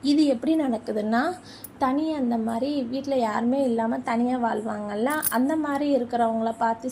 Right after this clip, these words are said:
செஞ்சு டார்கெட் பண்ணி அவங்களோட திங்ஸ், அவங்களோட பொருட்கள், நகை, இது மாதிரிலாம், அஹ், இது மாதிரிலாம் நோட்டம் பார்த்து, அஹ், வீட்டை வந்து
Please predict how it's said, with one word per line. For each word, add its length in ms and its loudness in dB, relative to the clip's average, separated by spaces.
செஞ்சு 420 -2
டார்கெட் 520 -4
பண்ணி 400 0
அவங்களோட 640 2
திங்ஸ், 400 2
அவங்களோட 560 -2
பொருட்கள், 420 -2
நகை, 380 -2
இது 200 0
மாதிரிலாம், 920 0
அஹ், 240 2
இது 220 0
மாதிரிலாம் 440 2
நோட்டம் 460 0
பார்த்து, 480 -4
அஹ், 420 -2
வீட்டை 280 -2
வந்து 340 -4